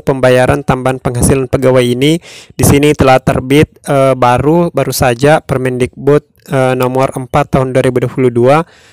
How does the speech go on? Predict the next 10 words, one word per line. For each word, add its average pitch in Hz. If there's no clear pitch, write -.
yang 147
membahas 147
tentang 151
juknis 151
atau 139
petunjuk 131
teknis 143
pemberian 131
tunjangan 127
profesi, 160